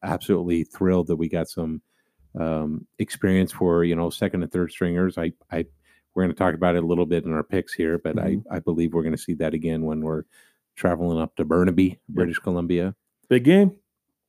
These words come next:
Speaker 2: We
Speaker 1: Big.
Speaker 2: beat them pretty good here, but we gotta, I've, there's been a few times Central's gone up there and,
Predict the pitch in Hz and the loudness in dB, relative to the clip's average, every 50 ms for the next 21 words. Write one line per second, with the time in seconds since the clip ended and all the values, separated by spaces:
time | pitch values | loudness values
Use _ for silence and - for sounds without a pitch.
0 | _ - - - - - - 127 127 127 127 123 117 117 135 151 151 - 156 156 | _ -20 -20 -20 -12 0 4 6 6 8 6 6 8 8 8 8 8 6 2 2
1 | 151 147 - 160 147 147 143 151 147 135 143 180 202 175 143 127 117 120 120 139 | 2 2 2 4 4 6 8 6 6 8 8 6 8 8 8 6 6 6 6 6
2 | 139 - - - - _ - - - _ _ _ - 135 147 170 - 151 156 160 | 4 4 2 -6 -16 _ -20 -20 -20 _ _ _ 2 2 2 4 4 4 6 8
3 | 190 196 160 143 170 185 165 160 139 123 110 - 127 127 107 127 113 110 120 123 | 8 6 6 6 4 4 6 6 4 4 4 2 0 2 2 0 -2 0 0 2
4 | 120 123 123 - - 123 123 127 127 123 120 117 110 | 4 2 2 2 2 4 6 6 6 6 6 4 2